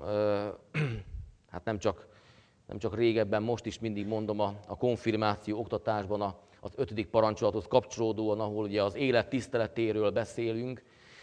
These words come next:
hogy <clears throat> csak az Isten tud adni életet, és csak ő veheti el.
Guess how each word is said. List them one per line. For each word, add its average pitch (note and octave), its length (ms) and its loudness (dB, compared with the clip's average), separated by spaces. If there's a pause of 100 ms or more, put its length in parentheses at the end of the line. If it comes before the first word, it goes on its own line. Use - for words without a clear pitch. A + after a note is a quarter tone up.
(120)
hogy A#2 380 4 (160)
<clears throat> C3 180 0
csak D#3 220 6
az B2+ 140 6
Isten C3 480 0
tud B2+ 180 2
adni B2 380 4
életet, B2+ 680 2 (380)
és B2+ 200 4
csak D#3 260 10
ő C3+ 180 8
veheti C3 500 6
el. D#2+ 380 4